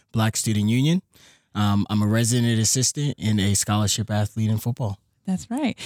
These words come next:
Speaker 2: And what is your major?
Speaker 1: I'm a sports and physical management major.
Speaker 2: Okay. What,
Speaker 1: So.
Speaker 2: do you know what you wanna do after here?
Speaker 1: Uh, I'm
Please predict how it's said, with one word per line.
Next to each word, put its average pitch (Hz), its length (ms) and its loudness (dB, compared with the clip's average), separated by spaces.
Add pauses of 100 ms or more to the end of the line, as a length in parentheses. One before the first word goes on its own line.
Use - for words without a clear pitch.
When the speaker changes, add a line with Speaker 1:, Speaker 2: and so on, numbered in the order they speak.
Speaker 2:
And 208 80 2
what 240 100 2
is 220 120 2
your 202 80 4
major? 160 480 2 (360)
Speaker 1:
I'm 110 220 2
a 107 80 2
sports 139 400 -2
and 110 160 0
physical 110 300 0
management 95 500 -2
major. 69 240 -10 (240)
Speaker 2:
Okay. 175 300 0 (160)
What, 202 140 0
Speaker 1:
So. - 40 -2
Speaker 2:
do 202 100 0
you 196 80 4
know 180 120 4
what 180 100 2
you 180 80 2
wanna 175 200 4
do 170 340 2
after 196 280 0
here? 202 220 4
Speaker 1:
Uh, 214 480 2
I'm 165 320 0